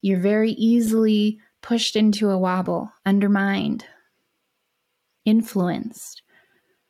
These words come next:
There's likely a trauma there. Old core wounds, shame that's embedded in your subconscious, stories that you tell on repeat.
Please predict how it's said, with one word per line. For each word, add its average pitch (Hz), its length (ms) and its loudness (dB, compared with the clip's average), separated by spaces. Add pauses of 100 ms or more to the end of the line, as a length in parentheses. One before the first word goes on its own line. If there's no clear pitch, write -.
(240)
There's 220 300 -6
likely 226 380 0
a 220 60 0
trauma 196 440 0
there. - 320 -10 (1160)
Old 220 380 -2
core 202 280 -4
wounds, 185 640 -4 (1500)
shame 226 480 2
that's 190 180 -2
embedded 196 440 0
in 180 120 0
your 180 120 0
subconscious, 185 680 -6
stories 202 560 -2
that 185 100 -6
you 185 120 -4
tell 208 320 -4
on 180 280 -2
repeat. 185 760 -6